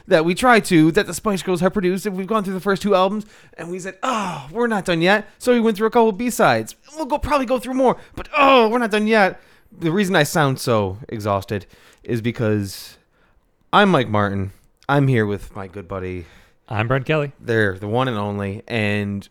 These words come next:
Speaker 1: we are tackling the behemoth of a movie, the, the hour and a half cinematic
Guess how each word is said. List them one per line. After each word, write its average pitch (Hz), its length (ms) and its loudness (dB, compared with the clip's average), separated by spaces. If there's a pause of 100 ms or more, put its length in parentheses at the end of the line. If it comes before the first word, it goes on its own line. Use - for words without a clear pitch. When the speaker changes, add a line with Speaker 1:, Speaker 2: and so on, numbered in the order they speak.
(140)
Speaker 1:
we 165 400 2
are 117 340 6
tackling 104 880 0
the 98 220 -2
behemoth 107 800 -6 (120)
of 101 160 -6
a 98 60 -6
movie, 98 480 -4 (320)
the, 98 460 -2
the 95 340 -6 (320)
hour 135 300 6
and 120 80 -2
a 107 80 -2
half 107 360 -2
cinematic 104 840 -4